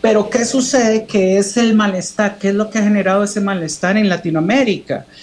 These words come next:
Que al final de cuentas, cuando usted va a votar,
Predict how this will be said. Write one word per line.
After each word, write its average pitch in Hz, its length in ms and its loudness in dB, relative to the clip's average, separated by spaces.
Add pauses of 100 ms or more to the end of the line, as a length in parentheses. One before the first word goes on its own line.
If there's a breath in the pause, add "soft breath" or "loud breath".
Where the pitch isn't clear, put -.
(180 loud breath)
Que - 80 0
al 185 80 2
final 196 340 0
de 254 140 -2
cuentas, 220 580 -2 (1000)
cuando 180 640 0
usted - 680 -2 (580)
va 202 300 -2 (180)
a 170 100 0
votar, 170 760 -2